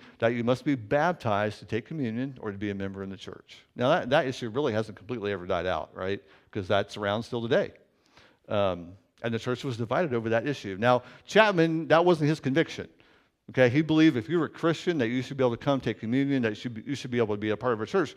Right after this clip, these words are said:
Certainly he believed in baptism, certainly he encouraged people to be baptized, but he didn't make it such a sticking point. But we know that still even exists somewhat today.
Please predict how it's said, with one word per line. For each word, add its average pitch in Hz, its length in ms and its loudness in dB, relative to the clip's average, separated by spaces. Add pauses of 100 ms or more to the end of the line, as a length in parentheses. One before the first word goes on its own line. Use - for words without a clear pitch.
(260)
Certainly 175 320 2
he 151 80 6
believed 139 260 4
in 110 80 0
baptism, 170 560 4
certainly 139 320 -2
he 120 60 0
encouraged 147 360 -4
people 147 220 -2
to 120 60 -10
be 117 100 -4
baptized, 143 680 2
but 113 120 -4
he 113 100 -2
didn't 165 340 2
make 151 200 2
it 127 100 -2
such 135 200 -4
a 107 40 -10
sticking 131 380 -4
point. 101 320 -6 (360)
But 139 100 -2
we 170 120 0
know 185 160 4
that 139 160 4
still 135 240 4
even 123 260 0
exists 113 380 -4
somewhat 107 400 0
today. 104 320 0